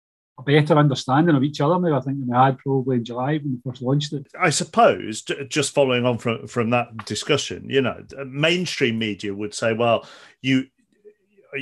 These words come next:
Speaker 2: you know, you would still need us commercially," but you would argue, I suppose, that commercially markets are changing all the time, which is why you talk about digital and apps and, and, and so on and so forth.
Speaker 1: That's a fundamental thing. Back in the day,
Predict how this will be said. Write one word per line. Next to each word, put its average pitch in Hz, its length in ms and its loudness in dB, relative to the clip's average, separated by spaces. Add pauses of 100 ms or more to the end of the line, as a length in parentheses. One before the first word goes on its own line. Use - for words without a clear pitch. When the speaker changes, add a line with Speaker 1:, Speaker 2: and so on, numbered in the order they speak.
(120)
Speaker 2:
you 131 220 -2
know, 110 120 -4
you 110 300 0
would 123 160 -2
still 123 300 0
need 120 300 0
us 107 120 -2
commercially," 131 800 0
but 123 160 0
you 143 240 -2
would 156 180 2
argue, 123 480 2
I 110 60 2
suppose, 110 640 -2
that 110 240 -2 (600)
commercially 123 880 0 (120)
markets 123 720 0
are 110 60 -6
changing 110 680 -2
all 117 200 -4
the 104 80 -8
time, 104 380 0
which 101 180 -10
is 110 100 -6
why 120 200 4
you 107 100 -2
talk 107 240 -4
about 104 300 -2
digital 107 580 -4
and 107 100 -4
apps 110 440 -4
and, 104 220 -6 (440)
and, 107 400 -6
and 104 180 -8
so 107 220 -2
on 104 140 -6
and 101 120 -10
so 113 240 -2
forth. - 280 -18
Speaker 1:
That's - 180 0
a 175 60 0
fundamental 127 720 2
thing. 139 200 0
Back 180 240 2
in 214 80 6
the 175 40 2
day, 127 300 4